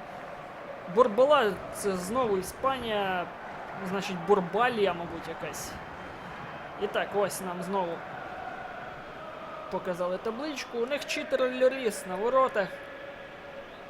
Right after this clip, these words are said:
Важко буде йому забити, і зараз ми подивимось їхній склад. Всі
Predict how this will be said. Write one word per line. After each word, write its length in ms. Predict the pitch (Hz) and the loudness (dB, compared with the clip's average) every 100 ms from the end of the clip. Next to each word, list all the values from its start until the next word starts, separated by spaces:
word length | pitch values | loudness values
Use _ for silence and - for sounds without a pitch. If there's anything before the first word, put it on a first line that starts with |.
| - - - - - - - - - 190 | -14 -12 -12 -12 -10 -10 -8 -8 -6 4
Важко 340 | 214 190 - | 6 4 0
буде 200 | 165 175 | -6 -4
йому 220 | 175 185 190 | -4 -4 -4
забити, 560 | 226 240 285 240 190 | -2 -2 -2 0 2
і 180 | 185 208 | 2 0
зараз 320 | 185 190 185 | 0 0 -2
ми 100 | 180 | -6
подивимось 600 | 175 175 185 180 202 - | -6 -4 -2 -4 -6 -4
їхній 340 | 220 190 - 156 | -4 -4 -6 -8
склад. 320 | - 285 254 | -2 0 0
Всі 200 | - - | -4 -6